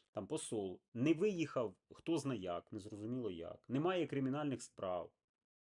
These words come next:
ну, не під санкціями там і так далі, не, не побоїться приїхати в Україну в силу різних причин, бо тут, я вибачаюсь, у декого є така риторика, що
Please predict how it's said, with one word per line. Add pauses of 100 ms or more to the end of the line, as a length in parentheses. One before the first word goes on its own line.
(640)
ну, (160)
не
під
санкціями
там
і
так
далі,
не, (140)
не
побоїться
приїхати
в
Україну
в
силу
різних
причин,
бо
тут,
я
вибачаюсь,
у
декого
є
така
риторика,
що